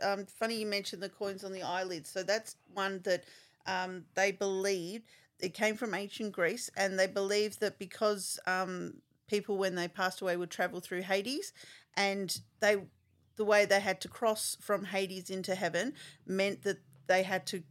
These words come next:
go across the river Styx. Okay, so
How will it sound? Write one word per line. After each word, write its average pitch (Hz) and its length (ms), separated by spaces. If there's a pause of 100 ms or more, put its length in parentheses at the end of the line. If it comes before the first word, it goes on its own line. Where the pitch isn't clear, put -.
go 185 400
across - 380
the 185 140
river 208 460
Styx. - 800 (500)
Okay, 165 440 (240)
so 196 320